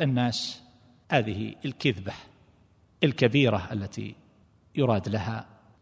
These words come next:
أن تروج. هذه الكتب التي ذكرتها أيها الأحبة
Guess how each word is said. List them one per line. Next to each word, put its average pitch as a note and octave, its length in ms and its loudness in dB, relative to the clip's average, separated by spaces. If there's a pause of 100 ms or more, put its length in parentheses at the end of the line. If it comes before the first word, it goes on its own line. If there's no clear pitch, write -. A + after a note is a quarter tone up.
(140)
أن A#2+ 120 2
تروج. G2+ 420 -6 (1000)
هذه G3+ 260 6
الكتب D3+ 520 0
التي A2 380 -6
ذكرتها A#2 640 0
أيها G#2 260 0
الأحبة A2 500 -6